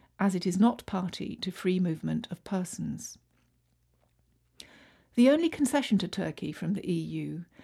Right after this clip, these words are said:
has been a so-called Turkey clause, in which E U trading partners are encouraged to make deals with Turkey similar to the ones they make with the E U.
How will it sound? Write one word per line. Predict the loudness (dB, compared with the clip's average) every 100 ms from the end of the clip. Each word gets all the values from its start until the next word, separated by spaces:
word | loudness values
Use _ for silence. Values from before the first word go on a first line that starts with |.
| -14
has | -2 -2
been | 0 2 2 2
a |
so-called | 0 0 0 0 -2 -2 -12 -8
Turkey | -2 0 0 -4
clause, | -4 -6 -6 -8 -12 -18 _ -20 -20 _ 6
in | 8
which | 8 4 0 4
E |
U | 6 6 4
trading | 2 2 4 2
partners | 0 -6 -4 -6 -6 -10 -4
are | 2 2
encouraged | 2 2 2 2 -2 -10 -8
to | 0
make | 2 2 0
deals | -2 0 -4
with | -6
Turkey | -4 -4 -4 -8 -8 -14 _
similar | 2 6 8 6
to | -2
the | -4
ones | -6 -6 -8 -2
they | 0
make | 0 -2 -6
with | -6
the | -4 -2
E |
U. | -2 2 2 2